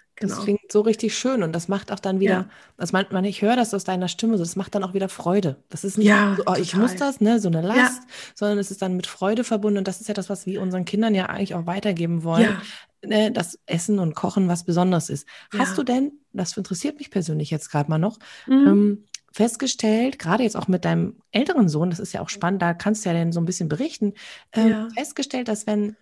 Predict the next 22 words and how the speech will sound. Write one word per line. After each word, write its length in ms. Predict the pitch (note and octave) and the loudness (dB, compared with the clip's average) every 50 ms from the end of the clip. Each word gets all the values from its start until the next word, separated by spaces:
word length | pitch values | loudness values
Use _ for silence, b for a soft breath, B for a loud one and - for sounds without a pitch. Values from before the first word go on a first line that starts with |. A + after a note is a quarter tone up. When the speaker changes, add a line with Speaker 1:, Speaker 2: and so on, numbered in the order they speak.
| _ _ _ _ _ _ _ _ _ _ - | _ _ _ _ _ _ _ _ _ _ -6
Speaker 1:
du 260 | F#3+ E3+ G3+ B3 F4 | -4 0 0 2 2
entspannter 680 | - F#4 F4+ - - - - - D#4 E4+ - - D#4 | 0 0 -2 -6 -6 -6 -6 -6 -6 -6 -6 -4 -4
mit 180 | C#4+ C#4 C4+ C#4 | -2 -2 -2 -2
diesem 240 | C4+ B3+ B3+ B3 A#3+ | -2 -2 0 -2 -2
ganzen 280 | A#3+ A#3 A3 - A3+ A3 | -2 -2 -2 -2 -4 -4
Kochsystem 680 | - A3+ - - G3+ E3+ - - - E3+ D3+ D#3 D3+ | -2 -4 -2 0 -2 -2 -2 -2 -2 -2 -2 0 -2
bist, 220 | D3 D3 D#3 - _ B B B B B | -4 -6 -8 -8 _ B B B B B
Speaker 2:
Mhm. 280 | B3 B3 A#3+ A#3 A#3 A#3 A#3 | 2 2 4 4 4 4 2
Speaker 1:
ähm, 220 | F#3+ F#3+ F#3 - | 0 0 0 0
hat 140 | - D#4 D#4 | -2 -2 -2
sich 160 | - E4+ D#4+ | -2 -4 -2
das 180 | - C#4+ C4+ C4+ | -2 -4 -4 -2
auch 160 | B3 A3 - | -4 -4 -4
ausgewirkt 540 | - - - C#4 - - A3+ A#3 A#3 A#3 - | -4 -4 -2 -2 -4 -2 -2 -2 -2 -2 -4
auf 120 | E3+ - | -6 -6
das 180 | - C3+ C3+ - _ _ _ | -6 -6 -8 -8 _ _ _
Essensverhalten 800 | - C#3 C3+ - - G3+ G#3+ G#3 - - C4 C#4 D4 D4+ D4+ D4 | -6 -6 -4 -2 0 0 0 0 0 -2 -2 -2 -2 -4 -4 -6
der 120 | C#4+ D4+ D4+ | -6 -6 -6
Kinder? 380 | - - C#4+ C#4 D4 E4 G4+ A#4 _ _ _ _ _ _ _ _ _ _ _ _ _ _ _ _ B B B B B | -6 -6 -4 -4 -4 -4 -6 -8 _ _ _ _ _ _ _ _ _ _ _ _ _ _ _ _ B B B B B
Speaker 2:
Ja, 180 | B A3+ G#3+ A3 | B 4 4 4
total. 600 | A3 - A#3+ - - F3+ G3 F3+ F3+ F3+ F#3+ F#3 - _ _ _ - B B B B B B B B - | 4 2 -2 -2 -2 0 0 0 0 0 -2 -6 -10 _ _ _ -18 B B B B B B B B 0
Ähm, 800 | - A3+ G#3+ G#3 G#3 G#3 G#3 G#3 G#3 G#3 G#3 G#3 G#3 G#3 - - | 4 6 6 6 6 6 4 4 2 2 0 -2 -4 -6 -8 -12